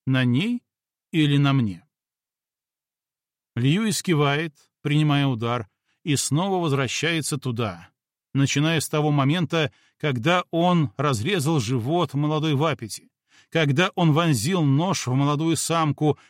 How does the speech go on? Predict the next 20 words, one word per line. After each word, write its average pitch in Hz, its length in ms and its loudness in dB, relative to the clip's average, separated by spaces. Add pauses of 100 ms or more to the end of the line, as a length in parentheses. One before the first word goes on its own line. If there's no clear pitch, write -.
(100)
которая 170 460 -2
не 160 140 2
понимала, 151 680 2
что 147 240 -4
она 147 180 0
уже 147 260 -2
мертва, 151 640 -2 (280)
и 151 80 0
на 147 160 2
снег 160 600 -2
вывалилось 165 640 -2
ее 135 360 0
вымя. 107 360 -6 (680)
Оно 185 280 0
было 196 280 2
голубоватым, 160 920 0 (120)
мускулистым 147 840 -2 (220)
и 160 100 0
покрыто 170 440 -2
венами, 139 640 0